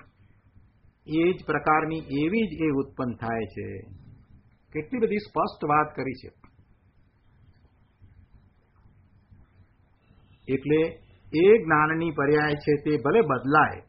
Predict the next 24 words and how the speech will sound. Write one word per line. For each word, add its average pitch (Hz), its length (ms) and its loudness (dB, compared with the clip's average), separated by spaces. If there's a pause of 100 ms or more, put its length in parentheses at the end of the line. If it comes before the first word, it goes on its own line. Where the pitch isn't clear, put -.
(240)
એના 139 160 -2 (100)
ઉત્પાદ 147 440 0
અને 147 220 -2
વ્યય 143 120 0
થાય, 143 540 -2 (640)
તો 135 140 -2
પણ 190 480 0 (360)
એ 226 220 4
જ્ઞાનની 165 480 2
પર્યાય 143 460 0
ચૈતન્ય 139 600 -4
સ્વભાવમય 123 920 0
જ 151 80 0
રહે 131 240 0
છે. 107 460 -8 (840)
માટે 143 520 2
જ્ઞાનની 147 540 0
નિર્મળ 156 380 2
પર્યાયને 143 720 0 (760)
આત્મા 160 440 2
સાથે 156 540 2 (920)
કેવો 160 200 2
સંબંધ 180 400 0
થયો? 180 400 0